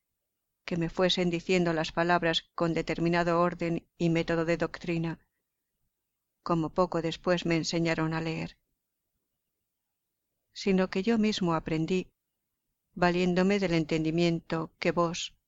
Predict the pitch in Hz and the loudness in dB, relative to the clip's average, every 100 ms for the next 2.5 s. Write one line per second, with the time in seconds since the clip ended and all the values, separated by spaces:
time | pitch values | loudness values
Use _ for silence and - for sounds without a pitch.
0 | _ _ _ _ 180 165 - 180 175 170 | _ _ _ _ -2 -2 0 0 2 0
1 | - _ _ _ _ _ - 170 160 156 | -6 _ _ _ _ _ 0 0 0 -6
2 | - 160 175 - - | -8 -10 -10 -10 -12